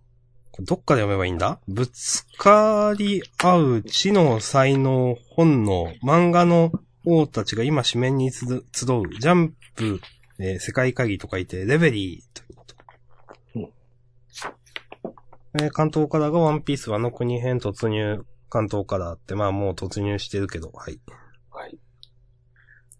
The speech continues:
Speaker 2: ワンピース面白かったな、今週。
Speaker 1: ワンピは、あー、はいはいはい。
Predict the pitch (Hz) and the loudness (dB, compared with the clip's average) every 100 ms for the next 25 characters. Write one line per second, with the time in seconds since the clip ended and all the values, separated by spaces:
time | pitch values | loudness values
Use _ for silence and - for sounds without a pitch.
0 | _ - - - - - 240 339 196 113 | _ -14 -10 -10 0 8 12 12 12 8
1 | 131 139 143 - - - 67 71 71 - | 6 6 6 4 -12 -8 -6 -4 -4 -6
2 | - - - - - - - _ _ - | -14 -18 -20 -20 -20 -20 -20 _ _ -6
3 | 160 151 147 131 - 123 123 135 143 180 | -6 -4 -4 -6 -6 -8 -4 -2 2 2
4 | 165 139 147 117 110 - 87 | 4 2 0 -2 -6 -6 -10